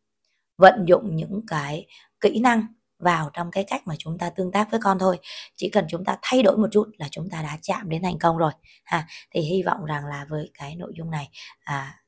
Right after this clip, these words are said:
thật sự là hữu ích với các bố mẹ ha. Nếu mà mong muốn, à, nhận nhiều những cái thông tin giá trị hơn thì có thể là nhấn, à, follow mình, đó là Cô Tâm Giáo dục Sớm, à, trên kênh TikTok ha. Hoặc là các bố mẹ có thể là đăng ký để nghe cái kênh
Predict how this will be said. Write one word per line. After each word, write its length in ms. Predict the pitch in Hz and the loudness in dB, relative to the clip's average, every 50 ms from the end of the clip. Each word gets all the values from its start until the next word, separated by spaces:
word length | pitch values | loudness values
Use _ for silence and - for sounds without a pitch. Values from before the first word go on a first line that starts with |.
| _ | _
thật 80 | - - | -14 -12
sự 180 | 160 - - - | -8 -6 -6 -4
là 160 | - 151 135 139 | -6 -6 -10 -10
hữu 100 | - - | -6 -4
ích 120 | - 208 - - | -4 -4 -4 -6
với 80 | 208 - | -8 -8
các 100 | - - - | -8 -12 -8
bố 80 | 190 | -4
mẹ 160 | 196 196 - 233 _ | -4 -4 -6 -8 _
ha. 220 | - - 165 156 - _ - - - _ _ | -10 -8 -8 -8 -8 _ -20 -20 -20 _ _
Nếu 140 | - 170 170 | -4 -4 -4
mà 140 | 190 190 165 | -2 -6 -6
mong 220 | 156 160 170 170 | -6 -8 -8 -6
muốn, 280 | 160 156 156 156 185 214 _ _ _ _ _ _ _ _ | -6 -4 -4 -4 -6 -8 _ _ _ _ _ _ _ _
à, 100 | - 151 | -8 -4
nhận 200 | 156 160 156 - | -2 -2 -2 -2
nhiều 260 | 185 160 160 156 151 147 | -2 -2 0 0 0 -2
những 240 | 147 156 - - 208 - | -4 -8 -10 -12 -12 -10
cái 240 | - 147 139 143 - | -8 -8 -8 -8 -6
thông 180 | - 202 202 190 | -6 -6 -4 0
tin 160 | 208 202 190 | 0 0 0
giá 120 | 180 180 180 | 0 -4 -6
trị 120 | - - 156 | -6 -8 -6
hơn 240 | 160 175 170 160 156 | -4 -4 -4 -6 -6
thì 100 | - - | -10 -10
có 120 | - - - | -12 -12 -12
thể 120 | - - | -10 -10
là 140 | - - 147 | -8 -8 -8
nhấn, 240 | 147 151 147 175 - _ _ - - _ _ _ | -8 -8 -8 -10 -12 _ _ -20 -20 _ _ _
à, 140 | - - 151 - | -12 -12 -12 -10
follow 320 | - - 185 185 185 185 | -6 -2 -2 -2 0 0
mình, 220 | 180 170 160 160 - _ _ _ _ _ | -2 -2 -4 -6 -8 _ _ _ _ _
đó 100 | - 190 | -4 0
là 160 | 196 180 165 160 - | 0 0 0 -2 -4
Cô 100 | 175 180 | -6 -6
Tâm 180 | - 170 165 | -6 -6 -6
Giáo 140 | 160 156 175 | -4 -4 -2
dục 120 | 208 - - | -4 -4 -4
Sớm, 340 | - - 165 156 170 196 - _ - - - - - _ _ _ | -2 -2 0 0 0 -2 -6 _ -18 -20 -20 -20 -20 _ _ _
à, 640 | - - 156 151 151 151 147 147 147 143 147 - - _ _ - | -6 -4 -4 -2 -2 -4 -4 -4 -6 -6 -8 -10 -16 _ _ -4
trên 180 | 185 180 165 | -4 -4 -2
kênh 240 | - 180 170 165 160 | -2 -4 -4 -4 -4
TikTok 300 | 165 220 - 220 226 233 233 - | -10 -6 0 0 0 0 -2 -6
ha. 200 | - 185 170 160 _ _ - _ _ | -10 -10 -10 -10 _ _ -20 _ _
Hoặc 280 | - - 170 160 - - | -6 -4 -4 -4 -4 -4
là 260 | 160 156 151 151 147 - | -4 -4 -4 -4 -8 -8
các 100 | - 185 | -8 -6
bố 120 | 202 190 | -6 -4
mẹ 200 | 196 - - - - | -4 -4 -6 -6 -6
có 160 | - 175 180 | -6 -6 -6
thể 200 | 180 170 - - - | -6 -6 -8 -6 -6
là 220 | 175 165 151 143 _ _ _ _ _ _ - | -4 -6 -6 -8 _ _ _ _ _ _ -8
đăng 180 | - 175 160 160 | -8 -8 -6 -4
ký 200 | 175 165 190 190 | -6 -4 -4 -2
để 180 | 202 - - - 180 | -2 -4 -4 -4 -8
nghe 140 | 180 170 165 | -8 -8 -6
cái 100 | 185 180 180 | -6 -6 -4
kênh 160 | - 185 170 | -4 -6 -6